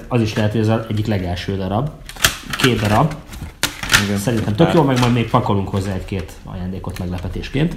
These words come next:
Speaker 2: Igen, most, hogy így karácsony van. A, a kérdés pedig az, ö,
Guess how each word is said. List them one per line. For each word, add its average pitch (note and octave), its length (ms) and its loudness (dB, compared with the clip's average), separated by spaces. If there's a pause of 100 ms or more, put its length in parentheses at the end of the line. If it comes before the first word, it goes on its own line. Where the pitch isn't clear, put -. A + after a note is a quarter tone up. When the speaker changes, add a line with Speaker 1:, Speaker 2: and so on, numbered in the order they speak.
Speaker 2:
Igen, F#2 220 -2 (180)
most, G#2+ 240 2
hogy F2+ 120 2
így F2+ 100 0
karácsony F2 480 0
van. F2 240 0 (380)
A, - 100 4 (260)
a G#2 60 0
kérdés A#2 380 4
pedig F#2+ 240 0
az, A#2+ 440 2
ö, G2+ 220 4